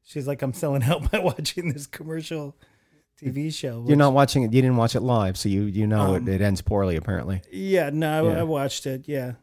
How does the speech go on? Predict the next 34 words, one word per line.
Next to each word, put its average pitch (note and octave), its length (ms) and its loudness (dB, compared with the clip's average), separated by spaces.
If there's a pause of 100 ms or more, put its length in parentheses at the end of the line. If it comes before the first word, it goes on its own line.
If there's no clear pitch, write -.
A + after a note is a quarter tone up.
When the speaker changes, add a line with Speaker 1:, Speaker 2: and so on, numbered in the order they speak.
Speaker 2:
Oh, G2+ 200 0
okay. G2+ 220 -2
Speaker 1:
I, D#3 40 -8
I, - 960 -14
I - 40 -
wasn't, C#3+ 380 -4 (300)
you C3+ 120 -12
know. A2+ 120 -18 (340)
Speaker 2:
Oh, G#2+ 120 -2
really? G2 180 0
You G#2 100 0
weren't A2 140 2
Speaker 1:
wasn't - 180 0
Speaker 2:
obsessed. G2 420 2
You G#2+ 100 -2
weren't. G2+ 340 -2
Speaker 1:
Yeah, F3+ 340 2
I - 20 2
Speaker 2:
yeah. F3+ 60 4
Speaker 1:
wasn't. C#3+ 420 0
I E3 100 -10
wasn't C3+ 320 -4
that B2+ 180 -4
invested A#2 720 -10 (100)
to B2 120 -12
where A#2 380 -16 (640)
I C3+ 60 -12
was A#2+ 160 -6
upset, C3 340 -10
but E3 100 -2
it, F#3+ 180 0
it F#3 180 -4
didn't D3 300 -2
end, C3+ 380 -4